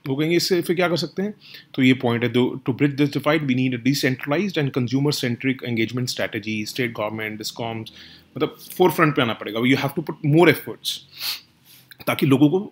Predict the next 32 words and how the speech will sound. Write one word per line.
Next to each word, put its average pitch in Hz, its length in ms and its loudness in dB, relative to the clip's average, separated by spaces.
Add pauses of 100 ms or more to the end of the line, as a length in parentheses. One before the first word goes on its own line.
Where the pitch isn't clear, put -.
हम 147 140 2
बता 131 280 4
सकें, - 380 -4 (300)
ठीक 160 140 -2
है? 147 160 0 (380)
तो 135 60 -2
ये 131 140 4
पॉइंट्स 131 360 0
आपके 123 180 -2
लिए 113 60 0
अच्छे 156 160 -4
हैं। 196 60 -4
अब 135 180 0
आप 127 200 0 (200)
पूछेंगे 135 280 0
प्रीलिम्स 139 360 2
के 143 80 -2
लिए 123 100 -2
क्या 117 160 -4
अच्छा 147 200 -4
है? 143 60 -8
प्रीलिम्स 139 340 0
के 139 120 -4
लिए 135 100 2
इसके 127 220 -2
लिए 120 120 0
अंदर 117 200 0
हमें 113 220 0
अब 107 80 -2
बनाने 107 240 -2
पड़ेंगे 104 260 -4
नोट्स, - 600 -2